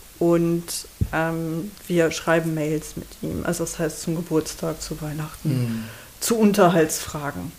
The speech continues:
Speaker 1: So, und auch ab und zu mal, wenn wir zu lange nichts hören, einfach mal um zu hören, ob's ihn noch gibt. So. Alles andere ist jetzt seit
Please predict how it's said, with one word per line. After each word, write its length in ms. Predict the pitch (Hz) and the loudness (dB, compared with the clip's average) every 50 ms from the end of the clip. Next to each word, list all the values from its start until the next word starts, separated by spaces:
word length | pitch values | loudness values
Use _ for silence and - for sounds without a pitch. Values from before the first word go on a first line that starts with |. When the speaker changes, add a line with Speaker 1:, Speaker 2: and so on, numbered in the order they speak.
| - - | -10 -8
Speaker 1:
So, 420 | - 170 - 160 147 160 180 - | -4 -2 0 2 2 4 2 4
und 280 | - 180 175 175 175 - | 4 4 4 4 4 4
auch 380 | - 180 170 170 170 - - - | 6 6 6 6 4 0 -2 0
ab 180 | - 170 - | 0 0 2
und 160 | 185 175 165 | 2 2 2
zu 160 | 165 - - 185 | 2 0 0 2
mal, 300 | 185 185 180 175 175 170 | 4 6 6 6 6 6
wenn 160 | 170 170 175 | 6 4 2
wir 100 | 175 175 | 2 0
zu 180 | - - 202 | -2 -2 0
lange 280 | 190 185 175 170 170 165 | 4 6 6 6 4 2
nichts 320 | 165 170 170 - - - | 0 -2 -4 -6 -4 -2
hören, 160 | - 170 165 160 | 0 2 2 2
einfach 320 | - 160 - - 165 - | 0 -2 -4 -6 -6 -2
mal 100 | 170 160 | -2 0
um 140 | 156 - 160 | 0 -2 -4
zu 220 | - - - 165 160 | -6 -6 -4 -2 0
hören, 180 | 156 156 156 | 0 0 0
ob's 320 | - 156 156 - - - - | 0 -2 -4 -6 -10 -8 -4
ihn 380 | 165 165 160 156 156 156 - 160 | -2 0 0 0 0 0 0 0
noch 240 | 156 156 156 - | -2 -2 -2 -2
gibt. 460 | - 156 151 - 156 - - - - - 254 165 | -2 -2 -2 -2 -6 -10 -12 -14 -14 -14 -14 -10
So. 400 | 160 156 156 151 156 160 165 - - - - - - - - - - - - - - - - - - - | -4 -2 2 2 4 2 2 0 -6 -14 -16 -16 -18 -18 -18 -20 -20 -20 -20 -20 -20 -20 -20 -14 -8 -4
Alles 280 | 185 175 180 170 175 | 0 0 0 0 0
andere 320 | - 170 165 165 170 160 165 | 0 -2 0 2 2 2 0
ist 180 | 165 - - | 0 -2 -2
jetzt 200 | - 165 160 - | -4 -4 -2 -2
seit 260 | - 165 160 160 - | -2 -2 -2 -4 -6